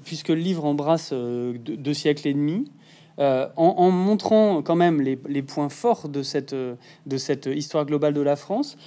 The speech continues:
on pourrait presque, euh, voilà, avoir un, un élan, de, un, pas un élan, mais en tout cas une, une pointe de nostalgie, voire, euh, d'une certaine manière, comme vous quantifiez beaucoup.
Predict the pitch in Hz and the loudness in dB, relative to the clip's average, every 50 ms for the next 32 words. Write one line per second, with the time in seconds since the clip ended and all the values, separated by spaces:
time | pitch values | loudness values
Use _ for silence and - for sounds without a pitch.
0 | - - - 156 151 147 - 190 190 190 185 - - 233 262 277 - - - 202 | -18 -6 -4 -2 -2 -2 -2 0 0 0 -2 -2 0 0 0 0 0 -4 -4 -2
1 | 165 151 151 151 151 151 147 151 - - _ - 165 170 170 165 156 139 135 139 | 0 2 2 0 0 -2 -4 -6 -14 -20 _ 0 2 6 6 8 6 6 4 2
2 | - 143 147 147 180 170 170 165 160 - 156 156 165 170 170 185 185 170 165 151 | 2 2 2 4 4 4 4 4 2 2 2 2 2 2 2 2 0 0 0 -2
3 | 143 143 139 139 131 139 139 147 139 143 160 175 180 160 156 165 156 131 127 - | -2 -2 -2 -4 -4 -2 0 0 2 2 2 2 2 2 0 0 0 -2 -4 -4
4 | - 185 180 175 156 147 143 147 147 147 - 196 196 190 165 170 160 175 170 - | -2 0 0 2 2 0 0 0 -2 0 2 2 2 4 2 2 0 0 -2 -2
5 | - 175 165 165 160 151 165 185 175 143 131 151 180 190 190 - - 156 143 143 | 0 2 2 2 2 -2 -4 -4 -4 -4 -2 2 0 0 0 0 -2 -2 0 0
6 | 139 127 - 147 147 160 156 - 160 156 165 156 156 165 220 240 - 160 151 139 | -2 -4 -6 -4 -4 -4 -2 -2 -4 -2 -2 0 0 0 0 0 0 0 0 0
7 | 147 139 - 170 156 - - 156 - - 160 151 165 156 - - 233 285 | -2 0 0 0 0 -2 -6 -8 -2 -2 -2 0 -2 -4 -4 -2 -4 -4